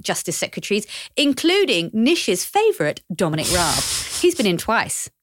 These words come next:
Speaker 2: It's been a rough week for Alex Chalk, who is the latest holder of this poison chalice,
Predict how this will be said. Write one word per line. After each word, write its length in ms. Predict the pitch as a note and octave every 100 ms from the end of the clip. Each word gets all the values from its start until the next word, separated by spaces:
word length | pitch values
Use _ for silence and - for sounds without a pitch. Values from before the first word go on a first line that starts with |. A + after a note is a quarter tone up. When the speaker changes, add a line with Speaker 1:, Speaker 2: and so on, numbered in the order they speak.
| -
Speaker 2:
It's 120 | -
been 120 | C#3
a 40 | A#2+
rough 300 | B2+ C3+ B2
week 240 | A#2+ A#2
for 280 | - G#2+ G#2
Alex 240 | G2+ G2+ -
Chalk, 240 | G#2+ G2
who 80 | G#2
is 80 | F#2+
the 60 | G#2
latest 460 | A2+ A#2+ - A2+
holder 300 | A2 A2+ G#2
of 80 | F#2+
this 160 | G2+ -
poison 480 | - G#2 F2+ F#2
chalice, 340 | E2+ F#2+ F2